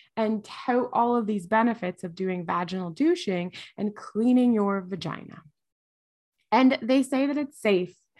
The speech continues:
and they market it directly to the vagina, say it's been tested and all of that stuff.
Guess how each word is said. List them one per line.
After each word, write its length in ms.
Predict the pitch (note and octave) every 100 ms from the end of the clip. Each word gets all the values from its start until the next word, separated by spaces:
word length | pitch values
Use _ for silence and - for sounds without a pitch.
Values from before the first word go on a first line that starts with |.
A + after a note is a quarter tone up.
| - - - -
and 420 | A3+ A3 G#3+ G#3+ G#3
they 180 | A3
market 400 | A3 G#3+ G#3+ B3
it 200 | A#3+ A#3+
directly 720 | G#3 G#3+ G3 G#3 G3+ - G#3+ G#3
to 120 | G3
the 60 |
vagina, 500 | F#3+ G#3+ D#4 D4+ D4+
say 200 | D4 A3
it's 100 | G#3
been 140 | - G3
tested 360 | - A#3 A#3
and 140 | G#3+ G3+
all 160 | G3+ F#3+
of 120 | F#3
that 140 | F3+
stuff. 260 | - E3+